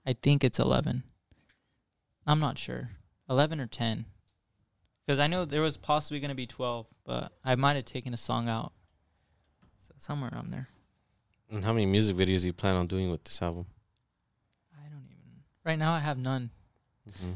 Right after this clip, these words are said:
Speaker 1: scheduled for 'em. I think we're gonna just wait, 'cause we're waiting on some other stuff. Um,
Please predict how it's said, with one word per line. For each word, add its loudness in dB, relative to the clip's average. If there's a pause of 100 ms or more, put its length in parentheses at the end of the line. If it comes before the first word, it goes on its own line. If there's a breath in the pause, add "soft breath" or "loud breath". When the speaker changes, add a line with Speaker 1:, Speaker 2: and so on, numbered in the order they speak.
(120)
Speaker 1:
scheduled 0
for 0
'em. 2
I 8
think 8
we're 10
gonna 8
just 4 (600)
wait, 6
'cause 8
we're 8
waiting 6
on 2
some -4
other -2
stuff. 0 (1120)
Um, -2